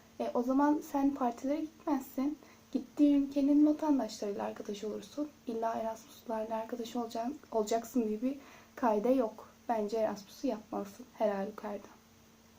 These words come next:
Ben Erasmus'u çok istedim. İki kere sınava girdim, dil sınavına. İlkinde geçemedim. İkincisinde yedeklere kaldım. Yedeklere kaldıktan sonra okul kazanan o dönem çok az olduğu için bir kurs açtı.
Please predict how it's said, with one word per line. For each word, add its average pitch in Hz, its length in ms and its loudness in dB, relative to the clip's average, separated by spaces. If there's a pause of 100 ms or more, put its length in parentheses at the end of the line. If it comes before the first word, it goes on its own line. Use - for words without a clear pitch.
(1160)
Ben 294 180 6
Erasmus'u 285 580 0
çok 285 200 -8
istedim. 254 560 -2 (880)
İki 262 240 -2
kere 233 240 2
sınava 240 300 -2
girdim, 233 460 -4 (160)
dil 226 120 -2
sınavına. 233 680 -2
İlkinde 320 340 2
geçemedim. 247 520 -2 (200)
İkincisinde 285 840 0
yedeklere 240 480 4
kaldım. 220 400 -4 (340)
Yedeklere 302 460 4
kaldıktan 262 640 0
sonra 240 300 -2
okul 262 360 0 (600)
kazanan 285 640 6
o 240 140 0
dönem 226 300 -4
çok 254 200 -2
az 233 160 -2
olduğu 220 320 2
için 392 340 4
bir 359 100 2
kurs 349 280 -4
açtı. 370 400 -2